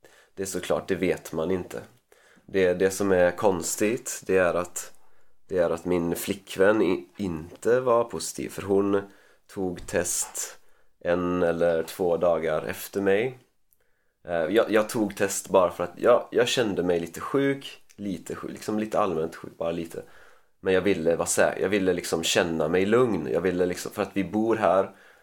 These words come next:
hos, eh, hennes föräldrar, så vi, vi liksom, vi träffar dem varje dag. Så jag ville känna mig lugn att, okej, att jag inte har corona, så. Men nu blev det ju tvärtom, så istället, så nu blev det att, <laughs>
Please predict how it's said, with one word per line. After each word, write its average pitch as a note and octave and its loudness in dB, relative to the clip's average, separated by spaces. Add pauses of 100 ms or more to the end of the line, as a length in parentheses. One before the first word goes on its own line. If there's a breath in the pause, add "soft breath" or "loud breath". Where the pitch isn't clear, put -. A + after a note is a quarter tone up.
(240 loud breath)
hos, - -8
eh, E2 2
hennes E2 -4
föräldrar, A2 2
så F2 -4
vi, E2+ -2
vi D#2 -8
liksom, D#2 -8 (140)
vi E2 -16
träffar - -6
dem F#2 0
varje F2+ -2
dag. F#2 -2 (480 soft breath)
Så - -8
jag F2+ 2
ville F2 0
känna D#2 -2 (180)
mig D#2 -4
lugn E2 -4
att, - -14 (260)
okej, C#2+ -10
att - -10
jag D#2 0
inte D#2+ -6
har D#2+ -2
corona, - -10
så. - -6 (180 loud breath)
Men A2 6
nu G2+ 0
blev F2+ 4
det F2 -2
ju F2 -2
tvärtom, G2 0
så - -4
istället, F2 -2
så - -10
nu F2 -2
blev E2 0
det D#2 0
att, - -8 (800 soft breath)
<laughs> - -